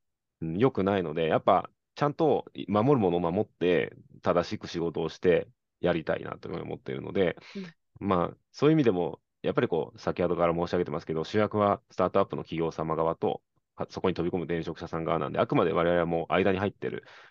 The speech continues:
Speaker 1: だけではあるんですけど、その間に入ってるだけの立場として、やれることを、あの、
Speaker 2: はい。
Speaker 1: 謙虚にしっかりやっていこうっていう風な、あの、カルチャーだけはちょっと、こう、崩さずに、ちょっと私が調子乗ってたら叩いてもらいたいんですけど、<laughs> あの、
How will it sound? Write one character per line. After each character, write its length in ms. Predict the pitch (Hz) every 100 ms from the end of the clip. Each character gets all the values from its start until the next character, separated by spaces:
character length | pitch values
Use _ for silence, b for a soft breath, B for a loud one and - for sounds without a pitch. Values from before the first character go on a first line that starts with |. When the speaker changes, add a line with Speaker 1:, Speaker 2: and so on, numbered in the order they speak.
| B
Speaker 1:
だ 140 | 95
け 140 | - 135
で 60 | 110
は 220 | 80 -
あ 40 |
る 100 | 98
ん 60 | 87
で 80 | 82
す 80 |
け 60 | -
ど、 80 | 147
そ 80 | 123
の 100 | 92
間 160 | 107
に 60 | 107
入 80 | 120
っ 20 |
て 80 | 92
る 60 |
だ 120 | 82 92
け 60 |
の 80 | 107
立 180 | 95 -
場 80 | 95
と 80 | 104
し 80 | -
て、 260 | 143 - -
や 120 | 85
れ 60 | 87
る 60 |
こ 100 | 92
と 100 | 82
を、 140 | 69 - b b b -
あ 80 | 76
の、 60 |
Speaker 2:
は 60 | -
い。 20 |
Speaker 1:
謙 240 | 98 90
虚 60 | 71
に 100 | 73
し 80 | -
っ 20 |
か 100 | -
り 40 | -
や 60 |
っ 40 | -
て 80 | -
い 20 |
こ 140 | 90
う 20 |
っ 60 | -
て 80 | -
い 20 |
う 40 |
風 120 | - -
な、 140 | - _ b b -
あ 120 | 73
の、 540 | 71 67 65 67 73 -
カ 100 | 135
ル 60 |
チ 60 | 113
ャ 40 |
ー 20 | 95
だ 80 |
け 60 | 92
は 60 | -
ち 60 |
ょ 20 |
っ 20 | -
と、 200 | - - _ _ _ _ _ -
こ 160 | 95
う、 80 | 73 _
崩 200 | - 90
さ 120 | 101
ず 80 | 80
に、 80 | 73
ち 360 | _ _ -
ょ 0 |
っ 20 | 107
と 100 | 98
私 220 | 113 151
が 60 | -
調 120 | 135
子 100 | 131
乗 60 |
っ 40 | 131
て 40 |
た 100 | 101
ら 140 | 80 - _ _
叩 180 | - 95
い 40 | -
て 60 |
も 60 | -
ら 60 |
い 20 | -
た 80 |
い 20 | -
ん 20 |
で 60 | -
す 80 |
け 100 | -
ど、 220 | - 120 -
<laughs> 20 |
あ 600 | - 202 233 - 98 90
の、 140 | 78